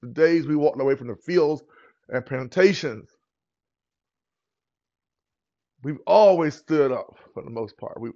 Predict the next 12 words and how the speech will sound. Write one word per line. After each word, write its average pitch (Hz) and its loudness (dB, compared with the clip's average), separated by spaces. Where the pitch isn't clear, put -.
always 180 2
stood 135 -10
tall. - -12
We've 147 -2
always 190 4
found 156 0
a 151 0
way 156 0
to 147 -4
find 190 2
our 151 0
voice, 147 -4